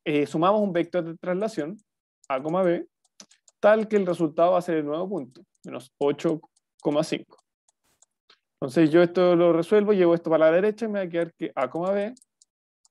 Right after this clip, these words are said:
es igual a menos ocho menos menos cinco, es decir, más cinco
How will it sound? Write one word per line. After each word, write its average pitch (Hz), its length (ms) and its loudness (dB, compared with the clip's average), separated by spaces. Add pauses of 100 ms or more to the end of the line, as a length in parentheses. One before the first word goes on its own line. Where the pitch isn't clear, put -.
(920)
es 220 220 -2
igual 175 400 2
a - 240 -6 (600)
menos 143 380 -8
ocho 196 480 -2 (1500)
menos 185 760 0 (140)
menos 151 240 -6
cinco, 156 460 -4
es 143 60 -4
decir, 135 260 -6
más 127 300 -4
cinco 185 460 -6